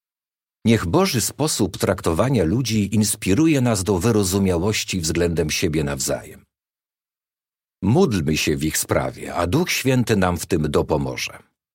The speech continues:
Apostoł Paweł napisał, że Bóg doprowadzi do końca dobre dzieło w każdym, kto tego pragnie.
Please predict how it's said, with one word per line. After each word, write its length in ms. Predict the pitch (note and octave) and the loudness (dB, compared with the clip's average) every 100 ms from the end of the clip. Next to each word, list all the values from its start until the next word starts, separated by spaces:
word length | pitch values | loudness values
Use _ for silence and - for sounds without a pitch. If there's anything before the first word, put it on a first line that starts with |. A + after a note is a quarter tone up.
| _ _ - - - - | _ _ -20 -20 -10 -4
Apostoł 400 | G#2+ F#3 - C3+ | 0 0 2 2
Paweł 320 | C3+ D3 C3 | 2 2 2
napisał, 560 | F#2+ - C#3+ - A#2 E2+ | 2 0 -4 -2 0 0
że 160 | E2+ | 0
Bóg 340 | D2+ D#3 D#3+ F#2+ | 0 0 0 0
doprowadzi 680 | G2 F#2+ F#2 F#2 B2+ A2 | 0 0 0 0 -2 -2
do 140 | F2+ D#2+ | -2 -2
końca 420 | A#2+ B2 - G2 | 0 0 0 -2
dobre 480 | C#2 A2+ B2+ G#2+ G2 | 2 0 2 0 0
dzieło 360 | F#2 G2+ F#2 | 2 2 2
w 100 | E2 | -2
każdym, 640 | - - G2+ E2+ E2+ G#2 G2+ | -4 -2 0 -2 -2 -2 -2
kto 240 | - F#2+ | -4 -2
tego 300 | F2+ D#2 D#2 | 0 -2 -2
pragnie. 680 | - D3 B2+ - - - | -2 -4 -4 -10 -20 -20